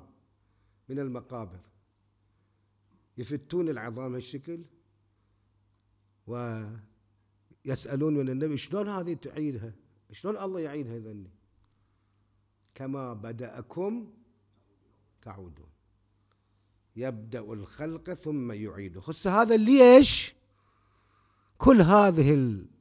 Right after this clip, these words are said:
المسيرة الطويلة التي ينتظرنا وآباؤنا وأجدادنا والأجيال السابقة ذهبوا إليها، يعني عالم الآخرة، البرزخ،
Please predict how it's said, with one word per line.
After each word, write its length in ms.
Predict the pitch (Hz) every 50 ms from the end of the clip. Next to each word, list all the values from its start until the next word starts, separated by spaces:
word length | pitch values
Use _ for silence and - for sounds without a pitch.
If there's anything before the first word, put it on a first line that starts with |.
| _ _ _ _ _ _ _ _ _ _ _ _ _ -
المسيرة 600 | 143 165 160 - - 208 226 214 202 185 160 156
الطويلة 960 | 139 131 139 156 143 - - - 170 170 175 196 196 190 175 160 160 151 147 156
التي 460 | 151 151 170 180 - - 170 160 160
ينتظرنا 960 | 156 156 156 - 170 160 151 190 208 202 196 180 156 147 127 110 95 87 - - - _ _ _ _ _ _ - _ _ _ _ _ _ _ _ _ _ -
وآباؤنا 1040 | 156 165 165 175 170 165 160 156 185 185 190 185 170 170 170 156 147 143 131 123 117
وأجدادنا 1400 | 123 131 135 135 135 127 123 143 147 135 131 135 170 175 180 175 170 156 160 156 147 143 135 127 117 117 113 107 101 104
والأجيال 1200 | 123 139 151 156 151 139 135 123 113 95 - - - 139 160 151 139 147 170 196 196 190 185 180
السابقة 600 | 165 175 - - 190 185 185 170 170 135 160 165
ذهبوا 520 | 156 156 202 175 170 175 165 156 160 151
إليها، 480 | 160 170 180 185 180 170 123 147 131 110
يعني 400 | 110 120 139 143 147 156 160 - -
عالم 300 | 147 156 160 165 160 156
الآخرة، 540 | 147 - - 160 - - - 120 117 113 120
البرزخ، 580 | 123 117 131 165 170 151 127 151 165 156 143